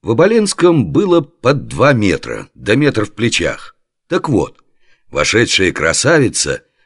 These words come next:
вряд ли была намного ниже и уж никак не уже в груди. Даже наоборот, за счёт впечатляющего бюста,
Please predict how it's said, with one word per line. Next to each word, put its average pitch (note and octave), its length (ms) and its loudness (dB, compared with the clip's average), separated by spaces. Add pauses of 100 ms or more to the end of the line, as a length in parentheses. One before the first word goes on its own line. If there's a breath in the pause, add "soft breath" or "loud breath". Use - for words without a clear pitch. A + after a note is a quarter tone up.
(140)
вряд D#3 380 0
ли F#2 80 2
была E2+ 260 2
намного E2 460 0
ниже E3 480 2
и F#2+ 340 -4
уж C3 380 2
никак A2 640 0
не A2 120 2
уже F2+ 380 0
в C#2 80 -6
груди. C#2+ 540 -6 (500)
Даже C#2 300 -4
наоборот, D#2+ 760 0 (380 loud breath)
за E2 160 -4
счёт G#2+ 320 0
впечатляющего F2+ 920 -2
бюста, D#2 640 -4